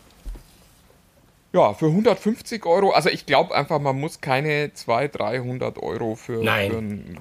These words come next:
Speaker 1: gutes, äh, Paar, äh, True Wireless Headsets,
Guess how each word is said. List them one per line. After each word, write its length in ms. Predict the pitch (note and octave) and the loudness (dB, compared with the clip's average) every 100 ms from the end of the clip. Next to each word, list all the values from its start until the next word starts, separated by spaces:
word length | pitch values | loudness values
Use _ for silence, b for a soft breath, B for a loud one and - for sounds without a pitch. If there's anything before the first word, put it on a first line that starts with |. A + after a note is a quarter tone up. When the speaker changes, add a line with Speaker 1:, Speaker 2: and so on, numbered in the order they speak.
| - | -12
Speaker 1:
gutes, 560 | C#3+ F3 D#3+ C#3 - - | -6 -4 -2 -4 -6 -10
äh, 140 | E2+ | -10
Paar, 880 | - A#2+ A#2 B2+ - C#2 A2 G#2+ - | -4 0 4 4 2 0 0 0 -2
äh, 40 | - | -4
True 200 | - A#2+ | -4 -6
Wireless 460 | G2 F#2 G#2+ - - | -2 -2 -2 -8 -10
Headsets, 680 | - - - _ - - | -12 -14 -16 _ -20 -20